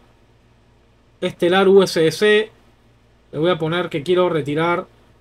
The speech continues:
trescientos pavinis, trescientos dólares que tengo acá. Me van a llegar doscientos noventa y ocho con veinte a través de la blockchain. Acá, bueno, me sale la comisión que me cobra A R T M,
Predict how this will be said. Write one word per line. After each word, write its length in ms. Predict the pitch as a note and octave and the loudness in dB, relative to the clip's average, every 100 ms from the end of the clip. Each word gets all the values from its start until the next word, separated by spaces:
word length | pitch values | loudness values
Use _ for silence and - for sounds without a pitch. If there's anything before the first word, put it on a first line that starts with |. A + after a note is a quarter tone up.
| _ _ _ _ _ _ - | _ _ _ _ _ _ -8
trescientos 600 | D3 C3 E3+ F3 F3 - | -8 -4 -4 -4 -6 -6
pavinis, 760 | E3 D#3+ A3 A3 G#3+ G3+ - _ _ | -2 0 2 0 -4 -6 -16 _ _
trescientos 580 | C#3 C3 F3 F3+ F3 E3 | -10 -4 -4 -4 -4 -2
dólares 500 | G#3+ A3 G#3+ A3 G#3+ _ | 2 2 2 0 -4 _
que 100 | - | -12
tengo 260 | C#3 E3+ F3 | -6 -4 -4
acá. 360 | D#3 G3 A3+ A3 _ _ _ _ _ | -2 -2 -2 -4 _ _ _ _ _
Me 100 | D3+ | -4
van 120 | F3 | -2
a 40 | |
llegar 300 | F3 E3 F3 | -2 -2 0
doscientos 420 | F3 E3 F#3+ F#3 F3+ | -2 -2 -4 -2 -4
noventa 320 | E3+ D3 D3+ | -4 -4 -2
y 40 | |
ocho 260 | E3+ E3+ E3 | -2 -2 -4
con 160 | D#3 E3+ | -4 -2
veinte 520 | G#3 A3 A3 A#3 B3 - _ _ _ | 0 0 -2 -2 -2 -10 _ _ _
a 80 | C3 | -12
través 260 | C#3 D3+ F3 | -6 -2 -2
de 60 | |
la 120 | E3 | 0
blockchain. 520 | D#3+ G3+ G#3 - A#3 G#3+ | 2 2 0 -2 -2 -4
Acá, 220 | B2+ D3+ | -4 -4
bueno, 220 | D3 C3 | -4 -4
me 100 | C3+ | -6
sale 240 | C3 D#3+ | -4 -2
la 120 | D#3 D3 | -2 -4
comisión 420 | D3 C#3+ F3 D#3+ | -6 -6 -6 -6
que 80 | D#3+ | -6
me 120 | C#3+ | -6
cobra 460 | E3 D#3+ E3 D3+ | -2 -2 -2 -4
A 60 | D3+ | -2
R 200 | E3 E3 | -2 -2
T 300 | D#3+ F3+ A3+ | -2 -2 -2
M, 160 | A#3 | -4